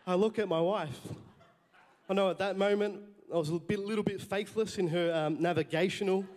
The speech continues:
uh, skills. And, uh, I thought, "You know what?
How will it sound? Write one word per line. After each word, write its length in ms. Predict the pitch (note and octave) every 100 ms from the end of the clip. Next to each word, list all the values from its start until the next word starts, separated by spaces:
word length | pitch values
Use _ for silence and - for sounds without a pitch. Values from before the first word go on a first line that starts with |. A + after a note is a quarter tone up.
| - - - - - - - - - - _ _ _ _ _ _ _ _ _ _ _ _ _ _ _ _ _ _ _
uh, 160 | D3+ C#3+
skills. 500 | - - F3+ F#3 - - _ _ _ _ _
And, 260 | E3 E3+ E3+
uh, 260 | F3 E3 D#3+
I 120 | D#3
thought, 280 | D#3 E3+ E3+
"You 100 | D#3+
know 120 | D#3+
what? 240 | D#3 E3